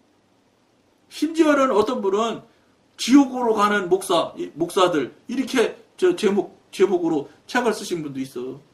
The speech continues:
그렇게 많다는 거예요, 목사님도. 이걸 여러분, 이 말을 왜, 왜 하나님께서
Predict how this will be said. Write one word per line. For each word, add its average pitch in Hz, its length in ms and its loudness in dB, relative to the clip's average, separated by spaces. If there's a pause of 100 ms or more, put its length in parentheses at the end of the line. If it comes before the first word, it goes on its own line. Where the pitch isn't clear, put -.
(640)
그렇게 294 240 0
많다는 247 440 2
거예요, 226 240 4
목사님도. 165 800 -4 (1800)
이걸 262 380 6
여러분, 262 320 2
이 247 180 6
말을 294 600 8 (560)
왜, 285 580 4
왜 269 180 8
하나님께서 302 1040 4